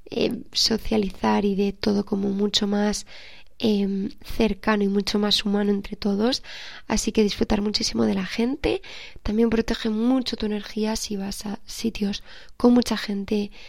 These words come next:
Eh, intenta cuidar mucho tu energía. Creo que haré otro podcast para la semana que viene precisamente hablando de cómo proteger nuestra energía de cara a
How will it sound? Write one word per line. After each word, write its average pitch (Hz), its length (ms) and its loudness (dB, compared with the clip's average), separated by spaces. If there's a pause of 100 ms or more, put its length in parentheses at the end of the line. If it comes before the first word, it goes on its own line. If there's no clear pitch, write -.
(360)
Eh, 214 320 2 (840)
intenta 214 580 0 (160)
cuidar 226 340 6
mucho 220 220 0
tu - 100 -4
energía. 202 480 0 (560)
Creo 220 280 6
que 214 300 2 (500)
haré 214 380 4 (300)
otro 220 240 2
podcast - 440 -2
para - 200 2
la 196 100 0
semana 202 300 -4
que - 100 -10
viene 190 180 0
precisamente 202 520 -2
hablando 196 240 0
de 202 100 0
cómo 220 240 2
proteger 220 460 -4 (480)
nuestra 220 300 2
energía 208 600 -2
de 214 180 -2
cara 208 440 0
a 220 300 2